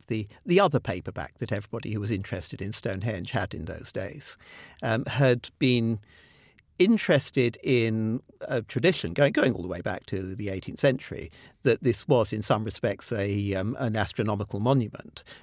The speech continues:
and decided to put it to the test. So drawing lines from every point of the monument to every other point that he could think of, fed them into the I B M computer, um, and out at the end spilled a load of data, probably on ticker tape,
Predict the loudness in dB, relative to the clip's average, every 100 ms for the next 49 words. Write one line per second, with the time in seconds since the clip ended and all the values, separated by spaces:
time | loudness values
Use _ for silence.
0 | 0 2 4 4 4 4 0 -2 -6 -6
1 | -4 0 2 0 -8 -20 -20 _ -20 -20
2 | 0 2 4 6 6 6 4 4 -2 -2
3 | 0 0 -2 -2 -2 -2 -6 -4 -4 -4
4 | -4 -4 -2 -2 -4 -4 -8 -6 -10 -10
5 | -4 -2 -2 -6 -12 -18 -20 -20 -20 -2
6 | 4 4 2 -2 -2 -2 -2 0 0 0
7 | 0 -2 -2 -6 -2 -2 -2 -6 -12 -14
8 | _ -20 -10 0 2 2 2 6 6 4
9 | 2 2 2 0 0 4 4 4 0 0
10 | 0 0 0 -2 0 0 0 -4 -4 -4
11 | -4 -6 -8 -10